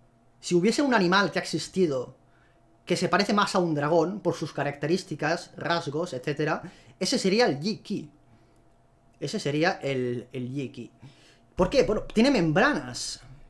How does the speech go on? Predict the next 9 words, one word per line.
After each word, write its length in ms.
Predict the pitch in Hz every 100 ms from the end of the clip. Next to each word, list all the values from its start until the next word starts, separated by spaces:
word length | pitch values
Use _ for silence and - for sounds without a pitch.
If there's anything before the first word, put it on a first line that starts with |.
| -
interdigitales. 1120 | 185 180 160 151 143 135 123 120 120 - - - - - - - - - - - - -
Aparte 240 | 139 180 302
del 180 | 240
plumaje, 600 | - 151 135 190 - 139 - 139 - - - - -
tiene 260 | 196 277
membranas. 1080 | 254 180 135 127 143 226 165 117 - - - - - - - _ - - - - -
Como 160 | 156
si 120 | 143 139
fuera 500 | 180 202 202 127